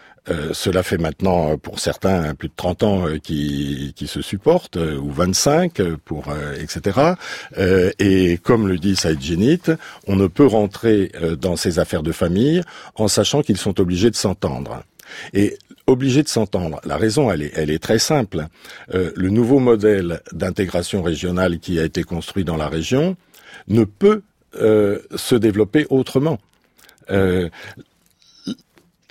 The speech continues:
Kinshasa est excentré par rapport à ses richesses. Euh, le Rwanda est dans la position de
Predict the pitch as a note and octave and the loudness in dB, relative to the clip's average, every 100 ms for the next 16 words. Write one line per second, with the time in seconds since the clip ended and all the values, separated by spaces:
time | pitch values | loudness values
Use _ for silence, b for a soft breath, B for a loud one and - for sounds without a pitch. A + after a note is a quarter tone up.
0 | - - D#3 C#3 B2 A#2 A2 F#2+ F#2+ - | -6 2 2 4 4 4 2 2 -2 0
1 | G#2 - G#2+ F2+ D#2 D#2 F2 C#2 - D2+ | 0 2 0 2 -2 -2 -4 -6 -6 -6
2 | A#2 - F3 F#3+ - E3+ - B B B | -4 0 0 0 -4 -6 -10 B B B
3 | G#2+ G2+ G2+ - A2+ A#2 B2 A#2+ A#2 A2 | 0 0 0 -4 2 4 4 4 2 4
4 | G#2+ G2+ G#2 F2+ F#2+ F#2 G2 F2 F2 - | 2 0 -2 -2 -2 -2 -2 -4 -4 -2
5 | F#2 F#2 | 0 0